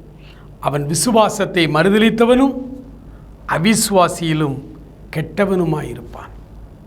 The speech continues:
இந்த கடைசி காலங்களிலே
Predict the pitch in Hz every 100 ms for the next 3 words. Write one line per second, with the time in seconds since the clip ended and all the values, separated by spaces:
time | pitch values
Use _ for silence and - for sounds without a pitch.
0 | - - - - - - - - - -
1 | - - - - - - 156 180 180 185
2 | 165 170 196 175 156 135 -